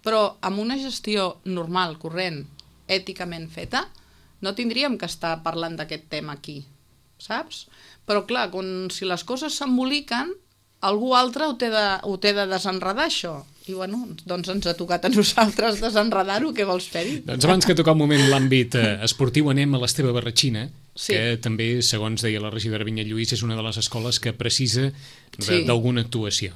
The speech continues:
Speaker 1: Sí.
Speaker 2: Què, què li passa exactament al, al que és la, l'edifici de l'escola o al que és la infraestructura de
Speaker 1: No,
Speaker 2: l'escola?
Speaker 1: l'escola, l'escola està bé, però bueno, són cinquanta anys d'escola, s'han, s'han anat fent millores, s'han anat fent millores, però jo penso que se li ha de fer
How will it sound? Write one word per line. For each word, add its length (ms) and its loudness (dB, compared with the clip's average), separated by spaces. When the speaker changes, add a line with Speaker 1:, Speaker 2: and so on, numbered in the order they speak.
Speaker 1:
Sí. 400 -6
Speaker 2:
Què, 400 4
què 160 4
li 80 2
passa 240 0
exactament 540 -4
al, 280 -8
al 200 -10
que 100 2
és 140 2
la, 260 -4
l'edifici 560 2
de 100 -2
l'escola 440 0
o 80 0
al 60 -6
que 80 -4
és 100 -2
la 60 -2
infraestructura 580 -4
de 60 2
Speaker 1:
No, 260 2
Speaker 2:
l'escola? 100 2
Speaker 1:
l'escola, 600 -2
l'escola 420 -2
està 200 0
bé, 280 -2
però 140 -6
bueno, 220 -4
són 220 -6
cinquanta 380 -6
anys 120 -6
d'escola, 560 -4
s'han, 400 -8
s'han 300 -10
anat 160 -14
fent 320 -8
millores, 460 -2
s'han 160 -6
anat 180 -12
fent 140 -8
millores, 420 -4
però 240 -8
jo 140 -2
penso 400 -6
que 240 -2
se 160 -8
li 80 -6
ha 80 -4
de 80 -6
fer 360 -6